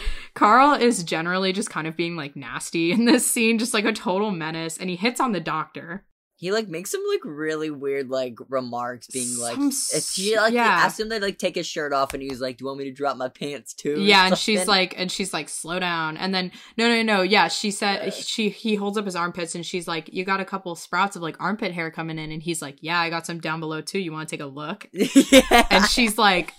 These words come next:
Speaker 1: "I'll take your word for it." Um, that
Speaker 2: Love her.
Speaker 1: Carl also tries to get the doctor to prescribe him Oxy for Frank, but Fiona shuts that down, like,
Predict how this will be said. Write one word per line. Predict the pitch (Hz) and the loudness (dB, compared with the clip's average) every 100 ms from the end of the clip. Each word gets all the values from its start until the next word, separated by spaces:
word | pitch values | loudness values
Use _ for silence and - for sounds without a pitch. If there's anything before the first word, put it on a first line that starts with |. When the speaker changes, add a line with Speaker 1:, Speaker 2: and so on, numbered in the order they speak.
| _ _ - | _ _ 2
Speaker 1:
"I'll | 202 | 2
take | 202 190 | 2 -2
your | 175 | -2
word | 160 143 139 | -6 -8 -10
for | 135 | -14
it." | - - - - - - | -16 -20 -20 -20 -20 4
Um, | 196 190 185 180 185 - _ - | 8 8 6 2 -6 -12 _ -8
that | 196 | -2
Speaker 2:
Love | 117 107 | -2 0
her. | |
Speaker 1:
Carl | 220 233 240 226 | 4 4 4 2
also | 175 185 220 208 | 2 0 0 -2
tries | 190 190 | 0 -2
to | - | -2
get | 185 180 | -6 -6
the | 160 | -6
doctor | 151 147 - 170 | -6 -6 -6 -6
to | 180 | -6
prescribe | 170 - 170 165 | -8 -6 -4 -4
him | 165 - | -4 -6
Oxy | 147 143 - 185 185 | -8 -8 -4 0 0
for | 190 160 | -2 -8
Frank, | - 151 156 196 - | -8 -10 -6 -8 -6
but | 165 - | -6 -4
Fiona | 165 160 160 | -4 -4 -6
shuts | 160 151 - | -8 -10 -12
that | 147 | -12
down, | 147 135 135 | -12 -12 -12
like, | 135 180 | -16 -20